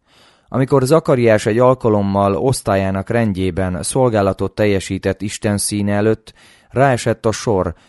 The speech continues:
hogy a popi szolgálat szokása szerint az Úr templomába menjen, és bemutassa a tömjén áldozatot. A tömjén áldozat órájában nagy tömeg imádkozott a templomon kívül.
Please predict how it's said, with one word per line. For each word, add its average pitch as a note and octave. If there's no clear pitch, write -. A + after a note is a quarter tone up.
hogy A2
a A2
popi C3+
szolgálat G2
szokása G2+
szerint A2
az A2+
Úr A#2+
templomába F2
menjen, G2
és G#2
bemutassa A#2
a G2+
tömjén F2
áldozatot. D#2+
A F#2+
tömjén E3
áldozat C3+
órájában B2
nagy D3+
tömeg F#2+
imádkozott F#2
a F#2+
templomon F#2+
kívül. D#2+